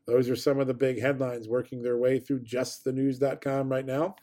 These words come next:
Stay up to date all the time. All right, we're gonna go to that commercial break. Remember to s-,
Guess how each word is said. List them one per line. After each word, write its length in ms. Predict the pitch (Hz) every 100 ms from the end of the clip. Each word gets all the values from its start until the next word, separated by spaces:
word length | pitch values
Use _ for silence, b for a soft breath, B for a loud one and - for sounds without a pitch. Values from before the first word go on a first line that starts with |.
| b b
Stay 240 | - - 127
up 120 | 127
to 80 | 139
date 200 | 139 139
all 120 | 139
the 80 | 139
time. 280 | 160 156 135
All 60 |
right, 180 | 160 147
we're 80 | -
gonna 140 | 131 123
go 140 | 156
to 80 | 143
that 180 | 143 143
commercial 380 | 143 151 151
break. 260 | 139 147 170 - b b _
Remember 440 | 110 113 123 131 131
to 80 |
s-, 120 | 123